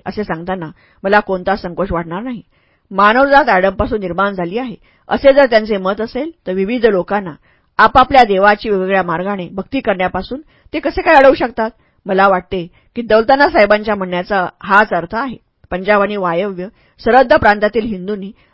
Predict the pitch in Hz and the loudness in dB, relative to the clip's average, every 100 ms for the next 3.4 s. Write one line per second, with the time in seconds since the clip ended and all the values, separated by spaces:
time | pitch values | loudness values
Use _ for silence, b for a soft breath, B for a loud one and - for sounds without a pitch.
0 | - 202 214 262 302 226 202 196 - - | -2 2 4 2 0 2 2 0 -8 -4
1 | 202 214 226 240 202 202 214 - 190 202 | 0 0 0 0 2 0 -2 0 0 0
2 | 190 170 220 220 - - 214 214 185 170 | -2 -6 -6 -10 -12 -8 -6 -4 -6 -6
3 | 190 269 269 | -8 -8 -10